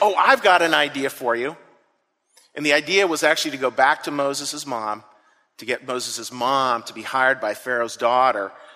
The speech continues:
to raise Moses. "Yes, go," she answered. She, this is the Pharaoh's daughter to the girl. And the girl went and got the baby's mother. Pharaoh's daughter said to her, "Take this baby and nurse him for me, and I will pay you." So the woman took the baby and nursed him.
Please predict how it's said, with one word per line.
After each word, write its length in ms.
to 100
raise 480
Moses. 500
"Yes, 400
go," 240
she 260
answered. 440
She, 240
this 200
is 80
the 80
Pharaoh's 280
daughter 300
to 120
the 80
girl. 340
And 100
the 40
girl 320
went 400
and 120
got 220
the 60
baby's 380
mother. 340
Pharaoh's 340
daughter 320
said 240
to 80
her, 100
"Take 320
this 140
baby 500
and 120
nurse 280
him 80
for 240
me, 160
and 80
I 60
will 120
pay 220
you." 160
So 140
the 60
woman 220
took 220
the 80
baby 340
and 80
nursed 280
him. 100